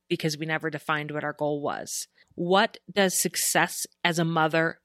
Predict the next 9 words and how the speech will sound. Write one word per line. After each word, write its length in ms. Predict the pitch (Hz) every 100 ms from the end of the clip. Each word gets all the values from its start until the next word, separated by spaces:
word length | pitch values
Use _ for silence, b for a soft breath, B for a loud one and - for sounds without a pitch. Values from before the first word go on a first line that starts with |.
| -
actually 540 | 160 - - 185 180
look 400 | 170 151 170 170
like 260 | 180 170 170
and 160 | 160 156
feel 300 | - 156 147
like 260 | 147 143
day 160 | - 143
to 120 | -
day? 300 | 139 110 -